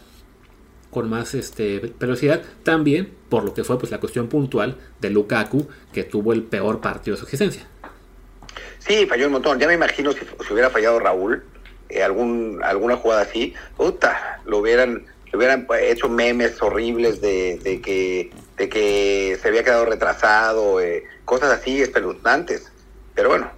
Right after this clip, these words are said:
Speaker 2: no, los falló Lukaku y obviamente la afición belga no creo que sea tan tóxica. Bueno, que es, no sé,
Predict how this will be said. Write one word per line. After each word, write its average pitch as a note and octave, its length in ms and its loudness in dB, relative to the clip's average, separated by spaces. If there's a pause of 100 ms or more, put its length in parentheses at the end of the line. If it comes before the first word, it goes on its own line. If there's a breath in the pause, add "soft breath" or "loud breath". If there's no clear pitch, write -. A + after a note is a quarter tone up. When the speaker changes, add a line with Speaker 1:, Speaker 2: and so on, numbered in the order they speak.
(160)
Speaker 2:
no, G#2 220 0
los G#2+ 160 0
falló A#2 220 2
Lukaku C#3+ 360 2
y C3+ 80 2
obviamente A#2 400 2
la A2+ 80 0
afición A#2+ 260 -2
belga B2 240 2
no A#2 180 -2
creo A#2 200 0
que - 100 -8
sea - 200 -2
tan - 180 -4
tóxica. - 420 -8 (300)
Bueno, - 180 -4
que - 120 -4
es, - 180 -8 (100)
no G2+ 200 -2
sé, - 200 -6